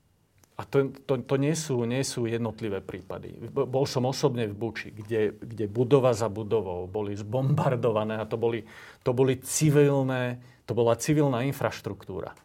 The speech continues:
Žiadna vojenská okolo nebola. S odkazmi, že aj tak sa zlomíte a podobne.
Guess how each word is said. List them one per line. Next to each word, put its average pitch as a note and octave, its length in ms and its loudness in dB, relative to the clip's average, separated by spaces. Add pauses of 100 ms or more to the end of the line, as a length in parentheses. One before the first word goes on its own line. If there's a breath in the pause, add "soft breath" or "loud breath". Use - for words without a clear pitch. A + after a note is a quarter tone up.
(240)
Žiadna B2 400 6
vojenská A#2 480 0
okolo G#2 320 -6
nebola. G#2+ 320 -6 (1400 loud breath)
S G#2 80 -4
odkazmi, A#2 800 2 (240)
že G#2+ 160 -2
aj B2 240 0
tak A#2 80 0
sa - 160 -2
zlomíte G#2 560 -2
a F2+ 80 -8
podobne. G2+ 480 -8